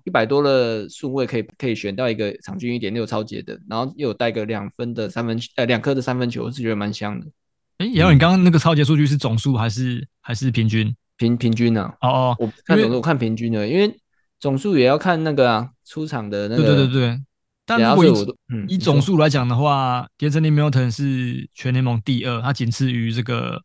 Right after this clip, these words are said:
Speaker 2: O G。
Speaker 1: 对啊，对啊。
Speaker 3: 嗯。
Speaker 2: 对，对，对，对啊，所以他的抄截的量是像刚刚瑶瑶讲的，量非常大，然后又带一点三分球这样子。
Speaker 1: 对。
Speaker 2: 对，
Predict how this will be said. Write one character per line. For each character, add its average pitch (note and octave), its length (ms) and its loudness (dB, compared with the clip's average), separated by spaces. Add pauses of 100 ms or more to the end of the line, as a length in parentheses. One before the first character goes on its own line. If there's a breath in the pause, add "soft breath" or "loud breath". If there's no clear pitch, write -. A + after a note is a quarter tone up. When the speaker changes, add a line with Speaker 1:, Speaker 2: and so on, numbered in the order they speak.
(160)
Speaker 2:
O B2+ 160 2
G。 A#2+ 320 2 (640)
Speaker 1:
对 G#2+ 140 4
啊， G2 60 4
对 B2 120 6
啊。 F#2 160 2
Speaker 3:
嗯。 E2 100 -8 (180)
Speaker 2:
对， A#2 80 -4
对， A2+ 140 -4
对， A2+ 260 -6 (220)
对 A#2 100 -8
啊， A2 40 -6
所 C#3 120 0
以 C3+ 140 4
他 C#3 160 2
的 C3+ 200 4 (200)
抄 D3 100 4
截 C3 100 4
的 A#2+ 120 2
量 C3 180 2
是 B2 240 0
像 C3+ 160 0
刚 C3 140 0
刚 C3 80 2
瑶 A#2 80 0
瑶 A#2+ 60 0
讲 A#2 140 -6
的， G#2+ 160 -8 (260)
量 D3 180 2
非 B2+ 120 4
常 A#2 160 4
大， A#2+ 160 2
然 A#2 140 4
后 B2 80 2
又 C3+ 160 0
带 B2+ 220 -4
一 B2+ 40 -2
点 A#2+ 220 -6 (380)
三 B2+ 100 2
分 B2 140 4
球 A#2 180 0
这 A2+ 80 -2
样 A#2 160 -4
子。 - 160 -10 (220)
Speaker 1:
对。 - 180 -4 (320)
Speaker 2:
对， A#2+ 180 -6